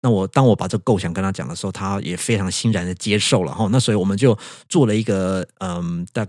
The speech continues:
概十页左右的一个，一个对谈这样子哈。那我们就是各自来陈述，就是说，对我们来说，呃，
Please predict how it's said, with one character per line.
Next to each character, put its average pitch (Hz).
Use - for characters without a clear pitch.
概 92
十 104
页 110
左 78
右 90
的 65
一 76
个， 73
一 95
个 78
对 190
谈 -
这 -
样 85
子 -
哈。 -
那 113
我 92
们 92
就 107
是 101
各 113
自 90
来 82
陈 92
述， 107
就 98
是 90
说， 90
对 269
我 175
们 98
来 98
说， 123
呃， 82